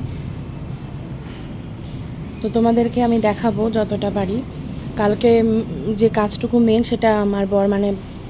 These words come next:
ছেলেই করবে। তারপরে আমার আর মার অল্প একটু কাজ আছে,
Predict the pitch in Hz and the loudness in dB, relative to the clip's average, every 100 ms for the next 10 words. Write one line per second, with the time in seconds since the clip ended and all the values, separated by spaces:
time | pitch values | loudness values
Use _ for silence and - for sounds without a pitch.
0 | - - - - 220 220 226 214 196 214 | -12 -10 -10 -2 2 2 2 0 0 0
1 | 208 190 208 214 - - - 220 226 233 | -2 0 -2 -2 -6 -10 -4 2 4 6
2 | 233 233 226 214 208 220 - 220 202 196 | 6 6 6 4 2 -2 -2 -4 -2 0
3 | 196 190 - | 0 -2 -2